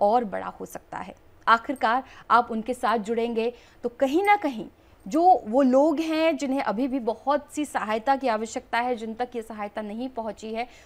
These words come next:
उन तक ये सहायता ज़रूर पहुंचे। और साथ ही साथ आप हमारे साथ जुड़े हैं और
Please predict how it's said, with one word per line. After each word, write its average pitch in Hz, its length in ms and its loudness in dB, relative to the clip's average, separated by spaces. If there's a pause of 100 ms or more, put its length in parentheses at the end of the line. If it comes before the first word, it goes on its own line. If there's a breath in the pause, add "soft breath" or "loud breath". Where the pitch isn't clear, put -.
(140 soft breath)
उन 214 100 -8
तक 220 200 -10
ये 208 80 -8
सहायता 196 440 -12
ज़रूर 180 320 -10
पहुंचे। 208 380 -10
और 208 120 -8
साथ 196 320 -6
ही 220 80 -10
साथ - 320 -16 (280 loud breath)
आप 226 160 2
हमारे 233 280 0
साथ 269 220 0
जुड़े 240 300 -2
हैं 254 220 -2 (340 loud breath)
और 247 280 6